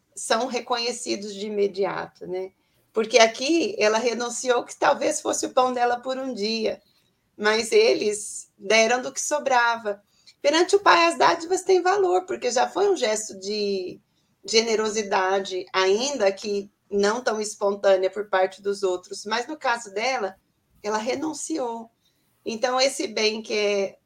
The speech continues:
o que parte da gente, ele nos engrandece perante a vida, porque a gente foi capaz de esquecer um momento de nós, para que alguém fosse lembrado primeiro, fosse visto primeiro, ou recebesse algo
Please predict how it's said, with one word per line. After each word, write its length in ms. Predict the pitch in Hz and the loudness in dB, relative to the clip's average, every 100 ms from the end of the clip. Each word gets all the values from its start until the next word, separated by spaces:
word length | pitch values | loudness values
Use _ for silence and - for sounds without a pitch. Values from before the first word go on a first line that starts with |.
| - | -14
o 100 | 214 | -14
que 140 | 240 | -14
parte 480 | - 240 320 320 214 | 2 4 4 -2 -6
da 180 | 202 196 | 0 0
gente, 640 | 196 247 262 - - - _ _ _ _ _ - | 0 -4 -6 -10 -18 -20 _ _ _ _ _ -2
ele 140 | 214 | 0
nos 180 | 254 240 | 0 -4
engrandece 800 | 240 240 233 254 226 220 214 - | -2 -2 -2 -2 -2 -2 -6 -6
perante 420 | 202 190 185 196 | -4 -2 -4 -6
a 80 | - | -8
vida, 460 | 175 175 160 - - _ _ _ _ | -8 -12 -12 -14 -14 _ _ _ _
porque 240 | 208 208 196 | -12 0 2
a 100 | 202 | 2
gente 400 | 208 214 - 226 | 0 -2 -6 -8
foi 180 | 220 | -8
capaz 400 | 220 - - 202 202 | -4 -4 0 0 0
de 100 | 214 | -6
esquecer 680 | - 208 208 214 196 - - | -4 -4 0 2 2 -2 -10
um 120 | 233 | -6
momento 420 | 254 226 208 202 - | -4 -2 -2 -6 -8
de 180 | - | -12
nós, 580 | 226 214 196 202 - - _ _ _ _ - | -6 -2 -2 -2 -10 -20 _ _ _ _ -4
para 160 | 214 | -4
que 100 | 220 | -2
alguém 420 | 226 208 196 208 | -2 -2 0 -2
fosse 280 | 220 226 220 | -4 -8 -6
lembrado 520 | 220 208 202 196 196 | -4 -4 0 0 -2
primeiro, 520 | 208 220 202 196 202 202 | -8 -4 0 0 -2 -6
fosse 260 | - 202 202 | -8 -8 -6
visto 340 | 180 196 - | -8 -8 -10
primeiro, 440 | - 208 196 196 196 | -8 -4 0 2 0
ou 60 | |
recebesse 640 | 196 190 196 190 202 202 190 | -4 -6 -4 -2 -2 -2 -6
algo 420 | 180 185 190 | -4 -6 -8